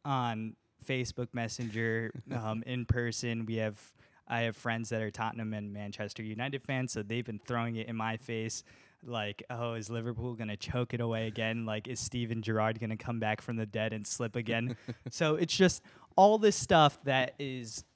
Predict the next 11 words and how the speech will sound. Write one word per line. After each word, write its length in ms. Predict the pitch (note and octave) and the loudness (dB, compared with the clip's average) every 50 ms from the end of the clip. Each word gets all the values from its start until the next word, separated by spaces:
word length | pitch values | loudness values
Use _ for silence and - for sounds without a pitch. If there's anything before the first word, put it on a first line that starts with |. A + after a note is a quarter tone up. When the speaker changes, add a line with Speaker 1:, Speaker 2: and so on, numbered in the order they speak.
| - | -10
Speaker 1:
coming 340 | - - F3+ E3 D#3 D3 C#3 C3 | -2 2 4 4 4 4 2 2
up 260 | B2 B2+ A#2+ - _ - | 2 0 0 -2 _ -6
and 320 | C3+ B2+ B2 A#2+ A#2+ A#2 | -4 -4 -4 -4 -6 -4
causing 400 | - - C#3 C3+ C3 B2+ C#3 C3+ | 2 4 6 6 6 2 -4 -6
me 280 | C3 B2+ B2+ B2 B2 - _ _ _ _ _ _ _ _ _ _ _ _ _ _ _ _ _ _ _ _ - | -6 -6 -6 -8 -10 -12 _ _ _ _ _ _ _ _ _ _ _ _ _ _ _ _ _ _ _ _ -2
a 60 | F3+ | 0
little 300 | F#3+ G3+ A3 A3+ A3+ G3+ | 4 8 8 8 8 8
bit 220 | F3 E3+ C#3+ A#2+ | 6 6 4 2
worry, 360 | A2+ A#2+ A#2+ A#2 A2+ A#2 A#2 A#2 | 2 0 0 0 0 0 0 -2
but, 360 | A2+ - C3+ C3 B2+ - - - - - _ _ _ - - | 0 2 2 2 2 0 -4 -14 -20 -20 _ _ _ -8 0
like, 280 | D#3+ D#3 D3 C#3+ - | 2 2 2 2 -2